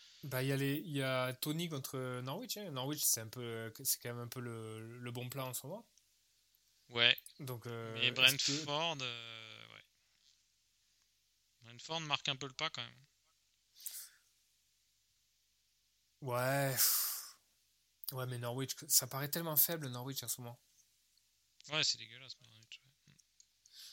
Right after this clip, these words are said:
Speaker 1: Et Tony, quand tu vois les, les stats, euh, les stats qu'il poste, euh, pff, franchement, ça va rentrer. Je pense que, bon, moi, je vais, je vais rester sur Salah captain à, contre West Ham.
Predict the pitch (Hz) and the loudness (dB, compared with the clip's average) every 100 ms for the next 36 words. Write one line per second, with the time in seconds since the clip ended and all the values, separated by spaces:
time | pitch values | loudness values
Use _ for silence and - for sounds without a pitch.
0 | - _ _ - 139 127 147 156 165 135 | -20 _ _ -4 -2 2 2 4 4 2
1 | 117 123 127 123 117 120 117 117 117 117 | 2 2 2 2 2 2 2 2 0 6
2 | 120 - 139 139 120 113 110 110 110 117 | 8 8 6 4 2 2 0 -4 -2 2
3 | - 131 - 123 139 139 - 113 110 107 | 4 2 -4 -6 -2 -2 0 -2 -4 -6
4 | 101 - - - - 110 131 120 95 - | -4 -4 -4 -6 -8 -6 -6 -8 -12 -20
5 | _ - - 123 120 117 117 139 - 143 | _ -2 0 2 2 2 2 2 4 4
6 | - 113 107 - - - - _ _ _ | 4 2 -2 -8 -16 -20 -20 _ _ _
7 | _ _ _ _ _ _ _ _ - - | _ _ _ _ _ _ _ _ -20 -20
8 | - _ _ _ _ 131 127 160 151 - | -20 _ _ _ _ 0 4 6 6 4
9 | 143 156 151 - 180 139 - 143 143 143 | 6 6 8 8 8 10 10 8 4 0
10 | 139 143 123 117 113 107 110 - 120 123 | 0 0 2 2 2 0 -4 -4 0 2
11 | 127 | 0